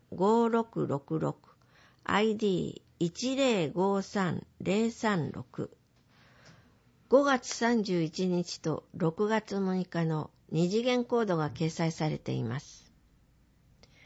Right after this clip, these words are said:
八、みんなで遊ぼう、ながれっこクラブ、全六回。流山市子ども会育成連絡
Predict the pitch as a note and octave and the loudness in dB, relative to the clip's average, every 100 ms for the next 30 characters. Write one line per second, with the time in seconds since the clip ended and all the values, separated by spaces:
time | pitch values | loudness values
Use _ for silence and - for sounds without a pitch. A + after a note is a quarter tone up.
0 | - - _ - G3+ F3+ - B3+ - _ | -20 -20 _ -6 -2 -2 -2 -4 -6 _
1 | _ _ _ _ _ _ _ G3 A#3 C#4 | _ _ _ _ _ _ _ 0 2 2
2 | D4 D4+ A#3+ G3+ F#3+ G3+ G3 F#3 D3+ - | 2 2 2 2 0 -2 -2 -2 -2 -6
3 | - - D#3+ F3+ A#3+ B3 A#3+ - G#3 - | -10 -4 0 2 2 2 0 -4 -4 -2
4 | F#3 E3+ - - _ _ - A3 G#3 C#3 | -2 -2 -6 -20 _ _ -6 -2 0 -2
5 | F#2+ - _ D#3 C3+ - _ _ _ _ | -4 -10 _ -6 -6 -10 _ _ _ _
6 | _ _ _ - - - _ - G3+ A3+ | _ _ _ -20 -20 -20 _ 0 0 2
7 | B3+ B3+ B3 A#3 A#3+ - D#3 - _ _ | 2 2 2 2 -2 -4 -8 -10 _ _
8 | - G3 A3 A#3+ A#3 G3 D#3+ D3 - D#3+ | -6 -2 0 0 0 0 0 -2 -6 -10
9 | - - A#3 A3+ G#3+ G#3+ G#3+ G#3 G#3 G3 | -8 -2 0 2 0 0 0 0 -2 -6
10 | F#3+ | -8